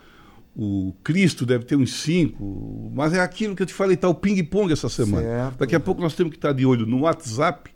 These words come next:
Speaker 1: porque o Bagueto vai dizer assim, "Pá, eu
Speaker 2: Ó, o meu
Speaker 1: ofereci
Speaker 2: acabou.
Speaker 1: pro
Speaker 2: Tu tens
Speaker 1: bicudo,
Speaker 2: ainda?
Speaker 1: é, eu ofereci pro bicudo e ele disse que ia comprar e agora ele me pediu. Alguém tem dois pra me vender?" Então a gente
Speaker 2: É.
Speaker 1: tem esse ping-pong agora,
Speaker 2: Me lembrou
Speaker 1: entendeu?
Speaker 2: aqui aquela campanha da casa no final de ano, em que o padre,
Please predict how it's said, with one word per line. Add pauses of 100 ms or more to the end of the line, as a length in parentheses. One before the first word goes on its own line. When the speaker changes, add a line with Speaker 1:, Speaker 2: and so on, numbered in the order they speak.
(580)
Speaker 1:
porque (260)
o
Bagueto
vai
dizer
assim, (420)
"Pá,
eu (300)
Speaker 2:
Ó,
o
meu
Speaker 1:
ofereci
Speaker 2:
acabou.
Speaker 1:
pro
Speaker 2:
Tu
tens
Speaker 1:
bicudo,
Speaker 2:
ainda?
Speaker 1:
é, (260)
eu
ofereci
pro
bicudo
e
ele
disse
que
ia
comprar
e
agora
ele
me
pediu. (460)
Alguém
tem
dois
pra
me
vender?"
Então
a
gente
Speaker 2:
É.
Speaker 1:
tem
esse
ping-pong
agora,
Speaker 2:
Me
lembrou
Speaker 1:
entendeu?
Speaker 2:
aqui
aquela
campanha
da
casa
no
final
de
ano,
em
que
o
padre,